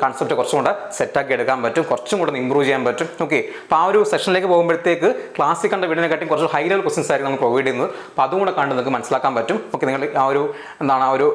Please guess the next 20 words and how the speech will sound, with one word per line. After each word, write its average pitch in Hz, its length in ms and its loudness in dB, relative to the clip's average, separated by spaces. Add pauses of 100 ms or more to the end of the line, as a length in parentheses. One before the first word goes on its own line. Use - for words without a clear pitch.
(120)
ടോപ്പിക്കിന്റെ 147 580 0
ഒരു 143 120 -2
കൺസെപ്റ്റ് 147 400 -2
കുറച്ചും 208 380 0
കൂടെ 165 160 2
സ്ട്രോങ് 135 240 2
ആക്കി 127 140 0
എടുക്കാൻ 113 240 0
പറ്റും. - 200 -6 (200)
ഓക്കെ, 131 140 0 (360)
അപ്പൊ 170 160 0
ക്ലാസ് 160 340 2
കണ്ടു, 156 260 0
ടോപ്പിക് 143 320 0
എല്ലാം 143 200 -2
കണ്ടു, 143 180 0 (320)
മാക്സിമം 143 380 0
ക്വസ്റ്റ്യൻ 147 260 -2
പ്രാക്ടീസ് 147 380 0
ചെയ്തു. 170 140 2